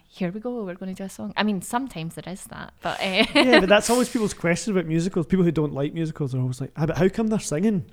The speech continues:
Speaker 2: But then how come they're standing on stage talking?"
Speaker 1: Yeah.
Speaker 2: Do you know?
Speaker 1: And I've, I find with the songs, well, in this one, it, it's when, you know, something's maybe too emotional or she doesn't quite know how to say it, like,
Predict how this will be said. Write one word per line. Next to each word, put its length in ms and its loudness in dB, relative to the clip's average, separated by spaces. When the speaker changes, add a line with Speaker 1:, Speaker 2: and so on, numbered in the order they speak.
Speaker 2:
But 100 0
then 300 2
how 140 -4
come 220 -4
they're 120 0
standing 380 -2
on 100 -4
stage 440 -4
talking?" 360 0
Speaker 1:
Yeah. 280 -6
Speaker 2:
Do 100 -2
you 40 4
know? 160 2
Speaker 1:
And 100 0
I've, 260 0
I 60 0
find 300 -6
with 140 -8
the 80 -8
songs, 400 -8
well, 120 -6
in 220 -6
this 240 -10
one, 240 -6
it, 180 -18
it's 300 -14
when, 500 -8
you 100 -10
know, 240 -10
something's 600 -10
maybe 200 -8
too 320 -8
emotional 520 -6
or 180 -10
she 120 -16
doesn't 360 -16
quite 240 -12
know 80 -10
how 140 -12
to 120 -18
say 180 -16
it, 180 -12
like, 280 -18